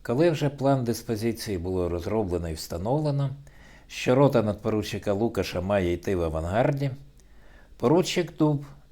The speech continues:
Раптово тіпнувся, підвівся і сказав: «Ніколи не забуду, панове, нашого класного наставника. Слава йому! Слава, слава,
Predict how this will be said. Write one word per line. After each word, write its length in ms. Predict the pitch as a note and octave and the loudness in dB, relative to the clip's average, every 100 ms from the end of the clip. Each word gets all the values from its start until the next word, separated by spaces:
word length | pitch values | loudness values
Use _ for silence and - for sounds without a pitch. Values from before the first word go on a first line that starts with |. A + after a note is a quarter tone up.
| - | -8
Раптово 580 | G#2+ A#2 A#2+ D3 B2+ G2+ | 2 2 2 4 6 4
тіпнувся, 840 | - - D#3+ D#3+ E3 C#3 D3 C#3+ - - - | 2 0 0 2 -2 -2 -2 -4 -4 -12 -4
підвівся 720 | A2 F#2+ A#2 C3 - A#2+ A#2 - - | -2 2 2 2 -2 -8 -10 -12 -16
і 40 | |
сказав: 600 | - A2 F#2+ F2+ D#2+ E2 - - - _ _ - - - - | -8 -4 0 0 0 -6 -16 -20 -20 _ _ -20 -20 -20 -14
«Ніколи 680 | G2 G#2 A2+ A#2 D3+ D#3+ D#3+ | -8 -4 -2 4 6 8 6
не 120 | D3+ | 4
забуду, 440 | C#3 C3+ D3+ C#3+ | 4 4 4 4
панове, 680 | C#3+ - C3+ B2+ C#3+ C#3+ C#3 - - - - - - | 2 2 4 6 6 4 0 -6 -18 -20 -20 -16 -2
нашого 440 | A2+ A#2+ C3 A#2+ | 2 2 4 4
класного 680 | - A2+ A#2+ C#3+ C#3+ C#3 B2+ | 2 2 4 4 4 -2 -2
наставника. 840 | B2+ A#2 - A#2+ F#2 E2 D#2 F2 - - - - - | -2 -2 2 2 2 -2 -8 -10 -12 -18 -20 -20 -20
Слава 640 | - - G#2 C#3 D3 A2+ | -14 -8 0 4 4 4
йому! 380 | F2+ E2+ D#2+ C#2+ - - - - | 0 -6 -8 -12 -18 -20 -20 -20
Слава, 880 | - - A2 G#2+ D3+ D3 A2 F2 - - - - | -18 -10 -8 -2 0 2 0 -4 -8 -18 -20 -18
слава, 800 | - A#2+ A#2+ C3 D#3 A2 E2 | -8 -4 2 4 6 4 -2